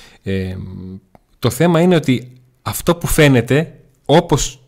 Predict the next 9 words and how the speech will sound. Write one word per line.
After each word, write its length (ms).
το 120
καλοκαίρι, 760
έτσι 300
και 120
τώρα, 480
είναι 180
ότι 160
ο 100
παοκ, 380